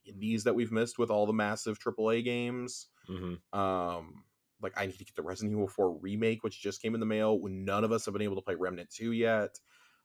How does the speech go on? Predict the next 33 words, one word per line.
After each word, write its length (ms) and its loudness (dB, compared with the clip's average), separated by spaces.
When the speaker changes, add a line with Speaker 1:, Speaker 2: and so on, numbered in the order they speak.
Speaker 1:
Uh, 420 -2
it's, 240 0
it's 180 -6
crazy. 420 2
I've 120 -4
got, 200 0
I've 120 -4
got 140 4
a 40 4
list 300 2
of, 80 0
like, 220 0
eight 260 -4
games 400 -2
that 80 -2
I 60 2
wanna 200 2
play 160 4
big 300 0
chunks 380 -4
of, 300 -2
and 160 -4
I 140 0
just 220 -6
don't 160 -2
think 120 -4
I'm 60 -4
gonna 140 -6
get 140 -8
to 120 -16
any 180 -12
of 140 -14
them. 160 -20